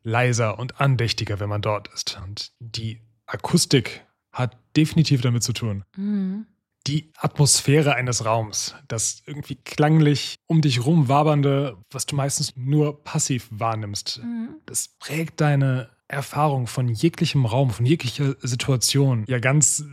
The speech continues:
Speaker 1: signifikant, oder?
Speaker 2: Mhm. Ja, also ich, das, was man immer so fast schon herablassend als Hintergrundgeräusche bezeichnet, was häufig eher so ein Störfaktor ist oder wenigstens unwichtig ist für das, was sich im Vordergrund abspielt.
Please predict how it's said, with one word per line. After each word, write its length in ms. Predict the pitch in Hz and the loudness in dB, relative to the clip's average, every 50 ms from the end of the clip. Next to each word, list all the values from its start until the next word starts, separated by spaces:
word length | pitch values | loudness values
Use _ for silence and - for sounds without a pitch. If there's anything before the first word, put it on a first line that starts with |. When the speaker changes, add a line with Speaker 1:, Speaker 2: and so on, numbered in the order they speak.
| 135 127 | -10 -6
Speaker 1:
signifikant, 1000 | 127 123 120 117 135 113 - 135 120 - - 120 - - - 120 107 101 - - | -2 0 0 0 0 0 0 -2 -2 -2 -4 -6 -4 -2 -2 -2 -2 -4 -8 -8
oder? 280 | 107 110 123 139 123 107 - _ _ | -4 -2 0 0 0 -2 -6 _ _
Speaker 2:
Mhm. 480 | - 208 214 208 196 185 185 190 214 226 - _ _ _ - | -2 0 2 2 2 0 0 -2 -6 -8 -12 _ _ _ -2
Ja, 180 | 214 247 254 | 0 2 2
also 140 | 226 190 170 | 2 0 -2
ich, 100 | 175 - - - - - - - | -6 -10 -12 -14 -16 -14 -8 -4
das, 220 | 196 196 202 - | -4 -4 -2 -2
was 140 | 220 208 202 | -4 -4 -2
man 260 | 202 202 202 190 190 | -2 0 0 0 -2
immer 240 | 190 202 202 202 196 | -2 -2 0 0 0
so 420 | 175 185 190 185 185 185 180 - - _ _ _ _ _ - | -2 -2 -2 -2 -2 -4 -6 -8 -12 _ _ _ _ _ -8
fast 240 | - 202 180 - - | -4 -4 -4 -2 -2
schon 140 | - 180 180 | 0 0 0
herablassend 560 | 185 165 180 180 - 190 190 185 - 180 147 | 0 0 -2 -2 -2 -2 -2 -2 -4 -6 -6
als 400 | 165 175 170 - - - - - _ _ _ | -6 -6 -6 -8 -10 -14 -16 -18 _ _ _
Hintergrundgeräusche 1200 | _ - - 220 220 208 190 170 151 - 170 175 180 170 - - - - 170 175 175 180 175 - 175 | _ -2 0 0 2 2 0 0 0 0 0 2 2 0 0 -4 -4 0 2 2 2 2 0 -4 -6
bezeichnet, 680 | 160 160 156 - - 170 170 180 - - 175 175 170 - - | -6 -8 -6 -6 -6 -4 -4 -4 -4 -4 -4 -6 -6 -6 -6
was 160 | 170 160 - | -8 -6 -4
häufig 240 | 180 151 156 - - | -6 -6 -6 -6 -6
eher 120 | - 165 | -4 -4
so 60 | 160 | -4
ein 60 | 165 156 | -4 -6
Störfaktor 560 | - - 175 180 185 - 202 196 196 - 185 | -4 -2 0 0 0 0 -2 -2 -2 -2 -4
ist 160 | 180 180 175 | -2 -2 -2
oder 180 | 180 170 202 175 | 0 0 2 2
wenigstens 640 | 165 175 190 196 - - - 185 180 175 - - - _ | 2 0 0 -2 -4 -6 -4 -4 -4 -4 -6 -12 -6 _
unwichtig 680 | - 190 202 208 202 175 160 170 - - - 170 151 | 2 4 6 6 4 4 0 -2 -4 -6 -8 -8 -6
ist 220 | - 156 - - _ | -6 -8 -10 -10 _
für 60 | - | -8
das, 180 | - 175 170 - | -6 -4 -4 -4
was 100 | 180 165 | -2 -2
sich 240 | 180 165 - - - | -2 -4 -4 -4 -4
im 80 | 185 | -2
Vordergrund 640 | 165 - 190 185 180 170 156 - 160 - - - - - | 0 2 2 2 2 0 0 -2 -6 -6 -8 -8 -6 -6
abspielt. 640 | - - - - - - - - 165 165 - - | -6 -6 -6 -10 -12 -12 -10 -10 -10 -10 -10 -14